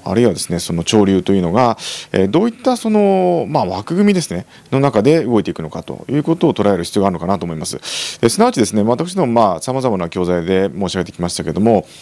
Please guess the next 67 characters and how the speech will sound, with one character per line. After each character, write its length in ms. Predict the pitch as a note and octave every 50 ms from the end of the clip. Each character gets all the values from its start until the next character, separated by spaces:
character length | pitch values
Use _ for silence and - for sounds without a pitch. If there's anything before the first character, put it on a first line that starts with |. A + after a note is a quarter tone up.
| - - - -
え 60 | G#3
ー、 40 | G3
昨 200 | - C#3 D#3 G#3
年 100 | A#3+ A#3
の 80 | A3
十 140 | E3+ E3+ G3+
二 60 | A#3
月 180 | B3+ C4 - B3
の 160 | G3 D#3+ D3+
半 140 | - A#3 A#3+
ば 100 | C4+ C#4
ぐ 80 | D4 D#4
ら 100 | B3+ -
い 60 | -
か 80 | -
ら 80 | F2 D#2+
で 60 | -
す 100 | - -
ね、 200 | G2 F#2 F2 E2 - - - - - - -
え 240 | - G2 G2+ G2 F#2+
ー、 20 | F#2+
ま 100 | G2 F#2+
あ、 20 |
金 120 | - D3
融 40 | D3
マ 100 | D3 D#3
ー 40 | C#3+
ケ 80 | - F2
ッ 20 |
ト 60 | F2
だ 100 | F2+ E2+
け 80 | G#2 F#2
で 40 | F2+
は 60 | F2
な 100 | F2+ F2+
く 100 | - -
て、 220 | _ - C#3+ C#3
安 160 | A2+ G#2+ A2
全 120 | G#2 G#2+ G#2
保 60 | G2+
障 640 | - - G#2 F#2 E2 E2 E2 D2 - - F#2 E2+ E2+
等 180 | - G#2+ F#2 -
々 140 | - E2 D2+
で 80 | C#2+ E2
す 80 | -
ね、 160 | F#2+ F2 E2+ F#2 -
種 160 | D3+ D3 B2
々、 140 | A2+ F#2+ E2+ - - - - - - - -
え 240 | G2 G2 G2 G2 F#2+
ー、 20 |
い 80 | G2 B2
ろ 80 | D#3+
ん 60 | F3+ F#3
な 80 | F3+
環 180 | - F3 F3 E3
境 160 | - F3 E3
が 100 | D#3+ D#3+
カ 120 | - - D#3+
チ 120 | - -
ッ 20 | -
と 100 | G3+ F3+
構 240 | - - D3 D3+
造 200 | C3 C#3+ D#3 D3
が、 200 | C3+ C#3+ C#3 G2
い 100 | D#2 G#2+ D3+
わ 100 | E3+ E3
ば、 120 | E3 E3